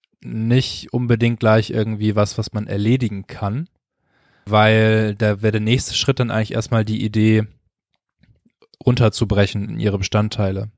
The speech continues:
Naja gut, oder wär, vielleicht wäre dann die Aufgabe, über die Idee nachdenken. So, das wäre dann der To-Do, den man daraus ableiten kann. Aber es sind oft tatsächlich auch einfach nur Sachen, die, die eigentlich noch an ihren richtigen Platz erst überführt werden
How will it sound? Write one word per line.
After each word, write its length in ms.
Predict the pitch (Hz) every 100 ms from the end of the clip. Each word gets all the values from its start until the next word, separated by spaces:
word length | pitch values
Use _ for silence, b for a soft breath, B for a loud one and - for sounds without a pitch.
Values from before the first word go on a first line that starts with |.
| -
Naja 140 | 107
gut, 120 | 107
oder 220 | - 104 104
wär, 80 | -
vielleicht 360 | - 107 -
wäre 100 | -
dann 100 | 107
die 140 | 104 95
Aufgabe, 640 | 110 - 110 104 104 104
über 200 | 107 110
die 160 | 104 107
Idee 260 | 107 110
nachdenken. 680 | 107 101 - - 95 104 98 _ _
So, 280 | - 95 - b b b b b _
das 180 | 101 -
wäre 120 | 104
dann 120 | 101
der 120 | 101
To-Do, 280 | - 98 110
den 160 | 110 98
man 140 | 98
daraus 240 | 98 95
ableiten 400 | - - 101 90
kann. 220 | - 104 -
Aber 180 | 104 110
es 80 |
sind 160 | - 123
oft 180 | 117 -
tatsächlich 400 | 127 127 120 117
auch 40 |
einfach 300 | 107 113 120
nur 440 | 113 113 113 113 113 b b b b b b b b _ _ _
Sachen, 1120 | 104 101 117 127 135 127 127 127 127 123 113 104
die, 600 | 117 117 117 117 113 113 113 - _ _ _ _
die 300 | 110 107 117
eigentlich 340 | 110 123 120 131
noch 140 | 113
an 120 | 117
ihren 180 | 117 113
richtigen 500 | 113 135 131 117 107
Platz 400 | - 117 110 -
erst 320 | - 107 -
überführt 560 | 110 107 - 120 120 -
werden 440 | 101 98 95 101